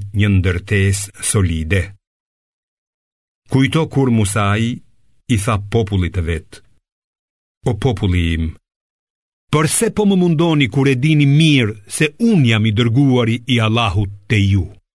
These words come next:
Kur ata u larguan nga e vërteta, Allahu i largoi zemrat e tyre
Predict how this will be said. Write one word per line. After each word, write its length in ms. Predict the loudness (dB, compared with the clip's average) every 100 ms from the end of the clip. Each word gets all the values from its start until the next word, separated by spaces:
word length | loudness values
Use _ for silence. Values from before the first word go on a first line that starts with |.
| _ _ _ _ _ _ _ _ _
Kur 160 | 0 0
ata 300 | 0 -4 -2
u 100 | 0
larguan 460 | 0 0 0 0 0
nga 160 | -2
e 40 | -2
vërteta, 680 | -2 -2 -4 -2 -6 -6 -14 _ _ _ _ _
Allahu 600 | -4 -2 0 2 2 0 0
i 120 | 0
largoi 480 | 2 2 2 0 0
zemrat 420 | 0 0 0 -2
e 80 | -2
tyre 460 | 0 2 2 -2